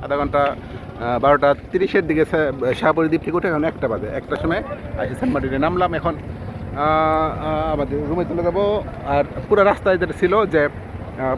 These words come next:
প্রথমে, আহ, আরামবাগ থেকে, আহ, এগারোশো টাকা ভাড়া দিয়ে একটা স্লিপার বাসে কক্সবাজার আসছি।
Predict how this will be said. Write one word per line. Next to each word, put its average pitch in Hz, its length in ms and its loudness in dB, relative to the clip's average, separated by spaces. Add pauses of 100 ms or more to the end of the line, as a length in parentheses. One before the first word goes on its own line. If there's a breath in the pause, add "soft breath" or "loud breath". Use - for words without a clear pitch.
প্রথমে, 160 320 2
আহ, 143 480 0
আরামবাগ 160 320 4
থেকে, 147 300 0
আহ, - 760 -4
এগারোশো 214 360 2
টাকা 160 200 4
ভাড়া 143 180 6
দিয়ে 147 180 0
একটা 147 220 -2
স্লিপার 170 300 0
বাসে 151 220 0
কক্সবাজার 156 380 0
আসছি। 202 260 -2